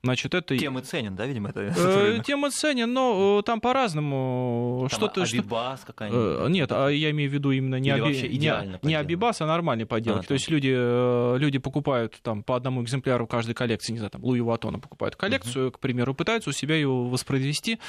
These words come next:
Speaker 1: ну, с той или иной степенью успешности. Там, не знаю, если там подделываешь Лакост, то там у тебя крокодильчик, пасть у него не такая широко открыта, не знаю, не такую
Speaker 2: А, ну
Speaker 1: зубастую.
Speaker 2: все, уже другое дело, да.
Speaker 1: Да, да,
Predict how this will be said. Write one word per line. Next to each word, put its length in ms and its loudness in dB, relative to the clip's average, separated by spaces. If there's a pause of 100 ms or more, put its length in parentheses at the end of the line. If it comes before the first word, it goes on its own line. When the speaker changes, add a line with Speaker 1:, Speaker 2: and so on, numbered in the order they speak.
(160)
Speaker 1:
ну, 80 0
с 60 -4
той 140 0
или 80 0
иной 180 -2
степенью 640 -8
успешности. 520 -12
Там, 120 0
не 80 0
знаю, 320 -2
если 240 -4
там 360 -4
подделываешь 480 -2
Лакост, 460 -2
то 100 -18
там 180 0
у 40 -4
тебя 120 -4
крокодильчик, 720 -2
пасть 280 -2
у 20 -8
него 140 -4
не 60 -6
такая 240 -2
широко 320 0
открыта, 360 -2
не 60 -4
знаю, 100 -6
не 60 -10
такую 220 -2
Speaker 2:
А, 20 -4
ну 60 -6
Speaker 1:
зубастую. 340 -2
Speaker 2:
все, 220 -2
уже 180 -6
другое 340 -8
дело, 320 -12
да. 60 -8
Speaker 1:
Да, 200 0
да, 180 -4